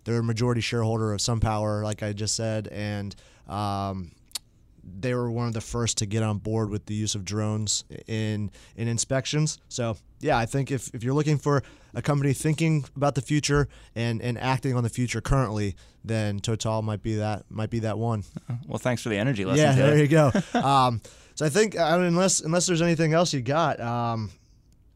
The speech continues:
Speaker 2: I think that does
Speaker 1: that's
Speaker 2: it
Speaker 1: a
Speaker 2: for
Speaker 1: pretty
Speaker 2: me.
Speaker 1: good crossover in,
Speaker 2: Yeah.
Speaker 1: in honor of N B A season kicking off recently.
Speaker 2: Cr-,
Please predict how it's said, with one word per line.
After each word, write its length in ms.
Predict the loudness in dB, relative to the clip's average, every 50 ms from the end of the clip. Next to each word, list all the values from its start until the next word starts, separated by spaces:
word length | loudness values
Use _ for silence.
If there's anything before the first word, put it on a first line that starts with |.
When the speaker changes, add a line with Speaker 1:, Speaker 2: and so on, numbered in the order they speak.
| _ 0
Speaker 2:
I 40 |
think 140 | 0 2 4
that 80 | 4 4
does 120 | 4 2 4
Speaker 1:
that's 60 | 2
Speaker 2:
it 0 |
Speaker 1:
a 20 | 4
Speaker 2:
for 60 | 6
Speaker 1:
pretty 160 | 8 8 8
Speaker 2:
me. 40 | 8
Speaker 1:
good 180 | 6 6 4 4
crossover 800 | 4 4 4 6 6 6 4 4 4 4 4 2 2 0 -2 -2
in, 60 | 0
Speaker 2:
Yeah. 200 | 2 4 4 4
Speaker 1:
in 120 | 4 4 4
honor 300 | 4 4 4 4 4 4
of 80 | 4
N 140 | 4 4 4
B 160 | 4 4 6
A 140 | 6 6 6
season 360 | 4 4 4 4 4 2 0
kicking 320 | 0 0 0 0 0 0 2
off 260 | 2 2 2 2 0
recently. 500 | 0 0 0 0 0 0 2 2 0 0 -2
Speaker 2:
Cr-, 120 | -10 -14